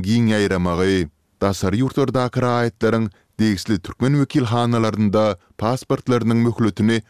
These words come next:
uzaldyp bilmezligi ýaly ýagdaýlar hem sanalyp geçilýär. Aşy yssyk howada etýän sülki haç ziýaraty döwründe bir müň üç ýüzden hem aşy adam helak boldy diýip, ýigirme üçinji iýunda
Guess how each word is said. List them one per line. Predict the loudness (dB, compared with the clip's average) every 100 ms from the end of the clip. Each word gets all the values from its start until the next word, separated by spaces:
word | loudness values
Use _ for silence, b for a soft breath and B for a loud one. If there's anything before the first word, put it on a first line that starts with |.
| b -4
uzaldyp | 0 2 0 -4 0
bilmezligi | 2 2 0 -2 0 0
ýaly | 0 0 0
ýagdaýlar | 0 0 0 0 0
hem | -2 -2
sanalyp | -4 -2 0 -2 -2
geçilýär. | -6 -2 0 2 2 2 -2 -6 -20 _ _ _ _ -4
Aşy | -2 0 -2
yssyk | -4 -2 0
howada | 0 2 0 0
etýän | -2 -2 -2 0 0 -4
sülki | 0 0 0 -4
haç | -4 -4
ziýaraty | -2 0 2 0 -2 -2 0
döwründe | 0 2 2 2 4 2 0 b -2
bir | 0 2
müň | 0 -2 -6
üç | -10 -2
ýüzden | 0 0 0
hem | 0 0
aşy | 0 -2 -2
adam | 0 0 0 -4
helak | 0 2 2 0 0
boldy | 0 2 0
diýip, | 2 0 -2 _ -6
ýigirme | 0 2 2 0
üçinji | 0 0 0
iýunda | 0 2 4 4 4 2